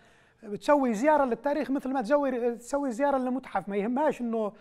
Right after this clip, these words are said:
ما تسمعوش أنتوا عند الأجانب مثلًا، "أوه، نحن الأمة الألمانية التي كانت مش عارف إيش، نحن الرومان الذين كنا وكنا، نحن الإنجليز الذين فعلنا قبل ستمائة سنة ولا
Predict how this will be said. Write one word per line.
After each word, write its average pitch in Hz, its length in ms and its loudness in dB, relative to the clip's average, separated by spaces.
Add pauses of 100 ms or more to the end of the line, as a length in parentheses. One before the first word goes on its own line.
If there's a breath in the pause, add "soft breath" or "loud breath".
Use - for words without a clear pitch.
(220 loud breath)
ما 240 60 2
تسمعوش 254 440 -2
أنتوا 240 200 -2
عند 226 180 0
الأجانب 226 540 0
مثلًا، 214 280 -2
"أوه، 214 400 0
نحن 208 220 -8
الأمة 240 320 -2
الألمانية 226 420 -2
التي 214 280 -4
كانت 220 300 -4
مش 190 100 -10
عارف 202 280 -4
إيش، 185 200 -12 (400 soft breath)
نحن 233 240 -4
الرومان 226 640 0
الذين 214 320 -2
كنا 220 240 -4
وكنا، 190 480 -4 (480 soft breath)
نحن 226 360 -2
الإنجليز 226 580 -2
الذين 226 340 -2
فعلنا 233 300 0
قبل 208 380 -2
ستمائة 233 380 -4
سنة 220 280 -2
ولا 202 720 -4